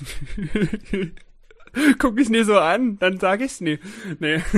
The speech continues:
<laughs> Jetzt, <laughs> wer austeilt, muss auch, ähm, einschütten können. Hm, das hässlichste Tier ohne jede Dasein-, also Tiere ohne Daseinsberechtigung sind für mich Wespen, aber die sind eigentlich nie wirklich hässlich, die sehen eigentlich ganz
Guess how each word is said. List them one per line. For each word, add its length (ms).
<laughs> 840
Jetzt, 260
<laughs> 1500
wer 180
austeilt, 480
muss 220
auch, 220
ähm, 340
einschütten 480
können. 260
Hm, 280
das 220
hässlichste 600
Tier 340
ohne 240
jede 360
Dasein-, 460
also 260
Tiere 500
ohne 200
Daseinsberechtigung 1080
sind 160
für 120
mich 220
Wespen, 380
aber 180
die 100
sind 140
eigentlich 260
nie 140
wirklich 280
hässlich, 300
die 100
sehen 160
eigentlich 220
ganz 240